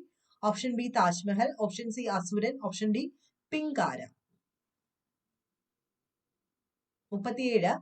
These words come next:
താഴെ പറയുന്ന പ്രസ്താവനകളിൽ കോവാക്സിനെ സംബന്ധിച്ച് ശരിയായവ ഏതൊക്കെ? ഒന്ന്, കോവാക്സിൻ കോവിഡ് നയൻറ്റീനെതിരെ നിർമ്മിച്ച ഇന്ത്യയുടെ തദ്ദേശീയ വാക്സിൻ ആണ്. രണ്ട്, ഇതൊരു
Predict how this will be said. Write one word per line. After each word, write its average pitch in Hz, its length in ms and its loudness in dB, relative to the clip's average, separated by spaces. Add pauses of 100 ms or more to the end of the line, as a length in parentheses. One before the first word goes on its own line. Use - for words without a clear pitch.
(300)
താഴെ 302 340 6
പറയുന്ന 330 220 8
പ്രസ്താവനകളിൽ 233 680 2
കോവാക്സിനെ 269 640 0
സംബന്ധിച്ച് 220 500 -4
ശരിയായവ 214 600 2
ഏതൊക്കെ? 151 500 -6 (220)
ഒന്ന്, 180 260 2 (140)
കോവാക്സിൻ 220 500 4
കോവിഡ് 214 340 6
നയൻറ്റീനെതിരെ 233 560 0
നിർമ്മിച്ച 226 360 0
ഇന്ത്യയുടെ 214 560 4
തദ്ദേശീയ 196 440 0
വാക്സിൻ 185 440 -2
ആണ്. 180 220 0 (460)
രണ്ട്, 233 400 6
ഇതൊരു 254 420 2